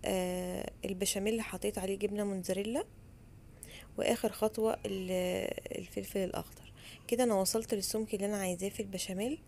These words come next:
زي ما انتم شايفين لا كلكع معايا ولا اي حاجه، وكريمي وجميل كده. متهيالي خلاص، اه، بقى شكله حلو والفلفل جميل. هنحط بقى كبشه بشاميل من اللي احنا عاملينه، بس عشان تربط المكونات مع بعض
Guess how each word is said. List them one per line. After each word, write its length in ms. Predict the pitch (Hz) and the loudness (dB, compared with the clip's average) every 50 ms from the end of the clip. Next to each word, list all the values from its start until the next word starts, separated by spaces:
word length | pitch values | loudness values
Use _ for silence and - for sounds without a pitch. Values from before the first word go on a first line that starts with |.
| - - | -6 -4
زي 80 | 175 165 | -2 0
ما 100 | 170 175 | 2 0
انتم 140 | 185 185 | 0 0
شايفين 520 | - - 180 175 - - 214 247 311 381 440 - - - - - - - - - - - - | 0 -2 -2 -2 -2 0 2 2 2 2 0 -4 -10 -16 -18 -18 -18 -16 -16 -16 -16 0 2
لا 80 | 196 196 | 2 4
كلكع 360 | - 220 220 233 - 226 202 | 6 6 4 6 4 2 2
معايا 420 | 190 185 175 180 214 254 311 359 | 2 2 2 4 4 6 6 6
ولا 220 | 320 262 220 - - | 6 6 6 4 2
اي 180 | - 208 214 | 2 0 0
حاجه، 360 | 202 - - - - - - - - - - - - - - - - - - | 0 -2 -4 -4 -4 -4 -8 -14 -14 -18 -20 -20 -18 -18 -18 -18 -18 -6 -4
وكريمي 460 | 208 202 - - 202 226 233 240 233 | -4 -2 0 2 4 6 8 8 8
وجميل 440 | 220 202 190 180 170 165 156 156 - - - - - - - - - - - - - - - | 8 8 6 4 4 2 0 -2 -6 -12 -16 -18 -16 -16 -16 -16 -16 -16 -18 -18 -10 0 4
كده. 240 | 247 247 262 254 247 | 8 10 10 10 10
متهيالي 460 | 240 - 220 202 202 214 220 233 226 | 8 8 8 8 8 8 8 6 4
خلاص، 540 | - - 214 208 214 247 302 - - - - - | 4 4 6 8 8 8 6 6 2 0 2 4
اه، 480 | 185 185 185 196 202 214 226 247 285 - - - - - - - - - | 6 8 8 8 8 8 8 6 2 0 -6 -12 -16 -16 -16 -14 -2 0
بقى 180 | - - - | 2 2 4
شكله 280 | - - 220 - 208 196 | 2 0 0 -2 -4 -4
حلو 280 | - - 220 220 220 196 | 2 4 4 4 4 2
والفلفل 640 | 185 185 175 - - 214 214 - - 233 208 202 185 | -2 -4 0 2 0 0 0 2 2 2 2 4 2
جميل. 600 | 185 185 185 190 208 220 233 220 202 175 175 - - - - - - - - - | 2 2 4 4 4 6 6 6 4 4 0 -6 -12 -14 -14 -14 -14 -14 -8 -4
هنحط 440 | 196 185 - - 208 214 - - 202 | -4 -2 0 0 0 0 2 2 2
بقى 220 | 190 - - 190 | 4 4 4 2
كبشه 360 | - 202 202 - - - 202 - - | 2 0 0 0 -2 -6 -6 -8 -6
بشاميل 420 | - - - 202 180 190 214 240 262 | -6 -2 -2 0 2 2 2 2 2
من 280 | 277 - - - 185 | 0 -4 -6 -6 -4
اللي 100 | 160 175 | -2 -2
احنا 200 | 190 - 208 202 | -2 -2 0 0
عاملينه، 320 | 180 175 175 185 240 320 392 - | 0 0 0 0 -2 -2 2 4
بس 220 | 330 320 - - 294 | 6 6 8 6 6
عشان 320 | 220 220 - 254 240 240 | 4 4 2 0 2 4
تربط 320 | - 247 233 226 233 - | 2 2 4 2 2 2
المكونات 600 | 220 190 185 180 - - 190 185 185 185 208 240 - - - | 2 2 0 -2 -2 -2 2 2 4 4 2 0 0 -2 -2
مع 140 | 175 165 170 | 0 0 2
بعض 320 | 165 202 254 349 453 | 4 6 6 6 6